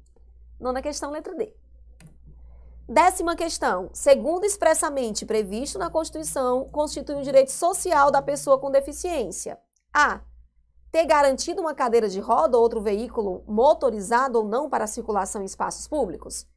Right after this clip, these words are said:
Isso aqui não tá previsto na lei. B. Proibição de discriminação na participação comunitária. Também não temos essa previsão na lei. Garantia meia entrada em espaços culturais?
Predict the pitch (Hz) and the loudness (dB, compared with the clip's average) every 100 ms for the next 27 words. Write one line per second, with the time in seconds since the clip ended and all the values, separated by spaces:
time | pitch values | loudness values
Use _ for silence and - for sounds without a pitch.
0 | - 190 220 285 330 208 196 185 - 185 | -18 -10 -8 -4 -2 -2 -6 -8 -10 -10
1 | - - _ _ _ _ _ - - - | -10 -16 _ _ _ _ _ -20 -20 -20
2 | - - 294 302 190 - _ _ - 311 | -20 -2 2 2 2 -2 _ _ 4 6
3 | 370 359 294 269 - 330 359 277 254 269 | 8 6 0 -4 -4 -2 0 -2 -2 -6
4 | 269 247 214 208 - 330 240 233 233 233 | -8 -6 -4 -4 -4 -2 0 0 0 -2
5 | 233 196 202 285 294 - 302 349 320 220 | -4 -2 -2 -4 -4 -4 -2 -2 -2 -8
6 | - 262 262 185 185 190 - - - _ | 0 2 2 0 -4 -8 -14 -20 -20 _
7 | _ - - - - - - - 208 202 | _ -20 -20 -20 -20 -20 -18 -8 -4 -4
8 | 233 262 311 294 247 233 208 202 190 202 | -4 -4 -4 0 -2 -2 -6 -6 -6 -6
9 | 190 185 185 - - - - - - - | -6 -6 -6 -10 -16 -20 -20 -20 -20 -20
10 | - - - - - - - - 220 269 | -20 -20 -20 -20 -20 -20 -20 -4 6 8
11 | 302 294 - 330 359 294 311 294 - 262 | 8 4 -2 -4 -2 0 0 -2 0 2
12 | 214 214 - 247 254 - 214 202 240 254 | 2 -4 0 2 2 -2 -4 4 8 8
13 | 202 175 - - | 6 0 -6 -8